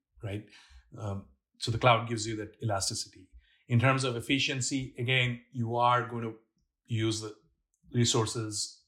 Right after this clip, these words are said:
on a, you know, pay for use basis.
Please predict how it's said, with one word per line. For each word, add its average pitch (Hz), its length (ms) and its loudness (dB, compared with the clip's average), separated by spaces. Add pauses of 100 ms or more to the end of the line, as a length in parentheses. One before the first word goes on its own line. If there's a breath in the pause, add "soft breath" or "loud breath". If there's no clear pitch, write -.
(100)
on 110 160 -4
a, 101 100 -6 (960)
you 110 80 -6
know, 101 100 -6 (260)
pay 123 140 8
for 110 400 -2 (320)
use 107 240 -2
basis. - 640 -12